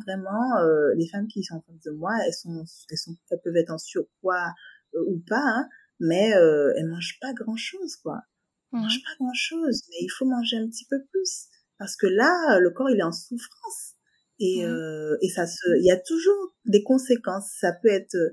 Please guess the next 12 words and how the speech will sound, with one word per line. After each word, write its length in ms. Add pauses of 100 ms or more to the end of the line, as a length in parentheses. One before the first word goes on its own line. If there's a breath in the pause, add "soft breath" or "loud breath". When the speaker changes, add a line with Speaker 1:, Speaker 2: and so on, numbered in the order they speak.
(160 loud breath)
Speaker 1:
ça 120
se 140
passe, 220 (160)
ça 80
se 120
présente 440
différemment 1000
chez 280
chaque 240 (220)
personne, 440
chaque 220
femme. 400